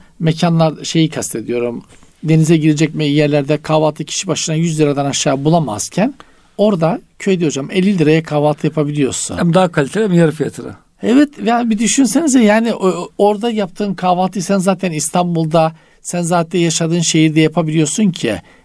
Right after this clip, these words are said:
Speaker 1: mekanlardaki kahvaltıların çoğunluğunu. Ama orada, e, köy peyniriyle, köy tavuğunun yumurtasıyla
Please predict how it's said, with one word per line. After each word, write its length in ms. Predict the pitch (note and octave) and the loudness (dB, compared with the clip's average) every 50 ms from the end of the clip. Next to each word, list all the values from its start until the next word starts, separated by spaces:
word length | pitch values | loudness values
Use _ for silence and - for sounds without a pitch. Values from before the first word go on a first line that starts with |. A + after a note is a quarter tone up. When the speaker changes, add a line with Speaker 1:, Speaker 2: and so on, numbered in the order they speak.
| _ | _
Speaker 1:
mekanlardaki 800 | D#3 D3 D3 - - D#3 C#3 C#3+ C#3+ C#3 C3 D3 C#3 - - D#3+ | -4 -4 -2 -2 -2 -2 0 0 0 0 0 -2 -4 -4 -6 -8
kahvaltıların 680 | - D3 C#3 C3+ C3+ C3 C3 - - C#3 C3+ C3 C3+ B2 | -2 0 0 2 0 0 -2 -6 -6 -6 -6 -6 -6 -8
çoğunluğunu. 680 | - - C#3+ C3+ C3 B2+ B2 B2 A#2+ A2+ A2 G#2+ G#2 F#2+ - _ - - _ - | -8 -6 -6 -6 -6 -6 -8 -8 -8 -8 -8 -10 -12 -12 -16 _ -20 -16 _ -6
Ama 280 | D3+ D#3+ E3+ F3 - | -2 0 0 0 -2
orada, 500 | - - F3 E3 D#3+ D3+ F3 E3+ E3 D#3+ - - _ _ _ _ - | -2 -2 0 0 0 2 0 0 0 -2 -6 -10 _ _ _ _ -8
e, 200 | - D3+ D3+ C#3 | -4 -4 -4 -4
köy 280 | C#3+ - - F3+ F3+ D#3+ | -4 -4 -2 -2 -2 -2
peyniriyle, 840 | - - E3 D#3+ D#3 D#3 D#3 D#3 D#3+ D#3 D3 C#3 C#3+ C#3 C#3 - - - | -2 -2 -2 0 0 0 0 0 0 0 0 0 0 0 -2 -2 -6 -6
köy 260 | - D3+ D3+ D3+ D3+ - | -2 0 0 0 0 0
tavuğunun 420 | D#3 D3 D3 D3 D3 D3 D3+ D3+ | 0 0 2 2 2 0 0 0
yumurtasıyla 960 | D3 C#3 C#3+ C#3+ C#3+ C3+ C#3 - D3 C3+ - - D#3+ D3 C#3+ D3 C#3 B2+ - | 0 -2 -2 -4 -4 -6 -4 -4 -2 -2 0 0 0 2 2 2 2 0 -2